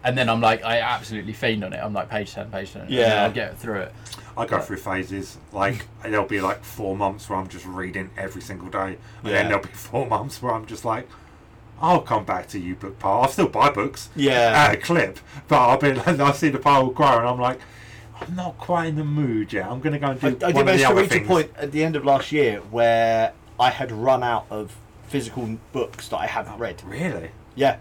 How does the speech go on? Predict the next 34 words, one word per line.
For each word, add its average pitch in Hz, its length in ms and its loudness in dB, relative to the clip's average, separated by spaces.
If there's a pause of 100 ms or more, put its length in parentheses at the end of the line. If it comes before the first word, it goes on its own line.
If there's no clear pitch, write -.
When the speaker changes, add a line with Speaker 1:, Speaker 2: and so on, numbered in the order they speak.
(160)
Speaker 2:
like, - 140 -2
I 170 100 6
read 180 260 6
a 165 60 8
lot, 170 360 8
and 160 140 6
Speaker 3:
Yeah. 165 60 8
Speaker 2:
I'd, 160 160 4
I'd, 156 280 2
I'd 151 200 4
eased 190 320 -2
up - 180 6
buying 170 380 8
them 101 200 -4
because 110 320 -2
Speaker 3:
Yeah. 127 40 0
Speaker 2:
I 127 40 2
was 123 180 -2
like, 117 220 4 (480)
"Okay, - 180 -2
well, 113 200 0 (140)
over 175 180 6
the 147 80 -2
summer 151 320 4
I 120 60 4
normally, 117 340 2
I'll 113 180 2
lounge 127 280 0
out 120 140 2
in 113 60 -8
my 107 120 -2
hammock 113 340 -2
and 113 80 -4
I'll 110 220 -2